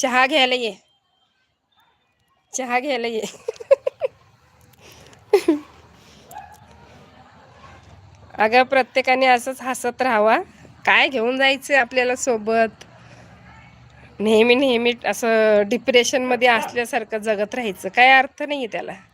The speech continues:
हो की नाही? बाई, मी खूप गरीब आहे बरं का, मी ग्लासामध्ये चहा पिते. हो, झाला. पहिले काही जावई पण तुमचे इत-,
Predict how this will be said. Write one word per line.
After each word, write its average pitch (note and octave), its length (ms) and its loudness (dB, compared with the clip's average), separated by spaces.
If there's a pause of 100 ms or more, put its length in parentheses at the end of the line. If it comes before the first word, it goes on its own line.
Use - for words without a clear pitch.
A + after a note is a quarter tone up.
(1160)
हो A3 200 -2
की C#4 80 0
नाही? C4 200 4 (2250)
बाई, B3+ 180 4
मी D#4 180 2
खूप C4+ 240 -4
गरीब C#4 340 4
आहे C4+ 100 6
बरं C#4 200 2
का, C#4+ 240 2 (300)
मी A#3+ 120 -6
ग्लासामध्ये B3+ 680 -2
चहा C#4 260 -4
पिते. G#3 380 -8 (1300)
हो, A3+ 220 0
झाला. A3 500 0 (1800)
पहिले A#3+ 360 2
काही A#3 320 0
जावई G#3+ 380 2
पण A3 300 -4
तुमचे G#3+ 420 -4
इत-, - 280 -12